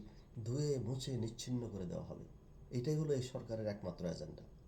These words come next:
আপনারা মনে আছে যে বিএনপি তাদের আমলে বাংলাদেশের চৌষট্টি জেলায়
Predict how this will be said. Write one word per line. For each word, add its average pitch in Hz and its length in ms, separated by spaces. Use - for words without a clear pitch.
আপনারা 208 300
মনে 190 260
আছে 139 240
যে 123 140
বিএনপি 131 420
তাদের 107 240
আমলে 110 360
বাংলাদেশের 107 560
চৌষট্টি 170 520
জেলায় 101 300